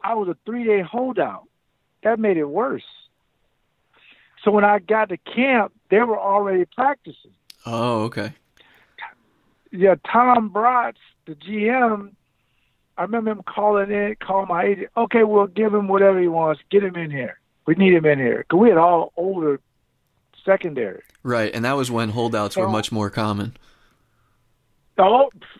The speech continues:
Speaker 1: what you, all the time, because they had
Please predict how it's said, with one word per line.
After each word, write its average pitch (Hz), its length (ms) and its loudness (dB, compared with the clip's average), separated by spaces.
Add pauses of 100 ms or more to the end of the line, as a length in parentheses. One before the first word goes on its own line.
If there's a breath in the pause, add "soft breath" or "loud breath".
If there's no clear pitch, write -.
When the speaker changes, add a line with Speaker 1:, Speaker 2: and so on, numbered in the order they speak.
(140)
Speaker 1:
what 160 260 -14
you, 160 80 -16 (680)
all 170 220 6
the 151 100 2
time, 233 640 -2 (560)
because 160 420 2 (600 soft breath)
they 180 140 0
had 180 200 0